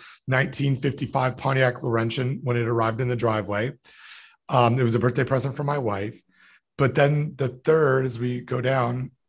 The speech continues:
um, uh, oh, well, no, I, I don't know. It was about the sesquicentennial. I remember that day.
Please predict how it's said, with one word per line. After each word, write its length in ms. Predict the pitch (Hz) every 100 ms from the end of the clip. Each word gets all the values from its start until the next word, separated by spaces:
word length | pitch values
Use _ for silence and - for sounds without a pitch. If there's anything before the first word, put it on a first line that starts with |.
| -
um, 500 | 120 123 127 131 131 - _ _ _ _ _ _ _ -
uh, 60 | 175 - -
oh, 220 | 151 143 117
well, 220 | 120 123
no, 360 | 117 113 110 -
I, 80 | 123
I 200 | 127 135
don't 120 | 110
know. 180 | 101 92 _ _ -
It 60 |
was 120 | 113
about 220 | 113 117 117
the 60 |
sesquicentennial. 760 | 123 123 110 123 110 117 131 117
I 100 | 117
remember 400 | 147 151 135 139
that 220 | 131 127
day. 260 | 131 135